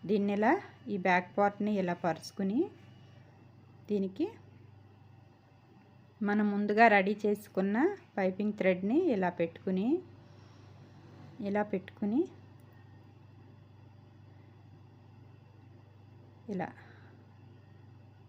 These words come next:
ఇలా థ్రెడ్ ఎడమ చేతి వైపు ఉండేలాగా, ఖర్చు కుడి చేతి వైపు ఉండేలాగా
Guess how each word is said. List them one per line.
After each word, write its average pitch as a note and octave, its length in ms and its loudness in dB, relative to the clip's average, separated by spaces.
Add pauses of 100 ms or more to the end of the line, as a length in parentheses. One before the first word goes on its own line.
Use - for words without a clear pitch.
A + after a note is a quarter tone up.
(1300)
ఇలా G3 140 0 (100)
థ్రెడ్ G3+ 300 0 (220)
ఎడమ G3+ 200 4 (120)
చేతి G#3+ 280 -2
వైపు F3+ 240 0 (100)
ఉండేలాగా, F#3 600 0 (280)
ఖర్చు G#3 360 -2 (560)
కుడి G3 220 -6
చేతి G3+ 260 -2
వైపు F#3+ 280 0
ఉండేలాగా F3+ 560 -2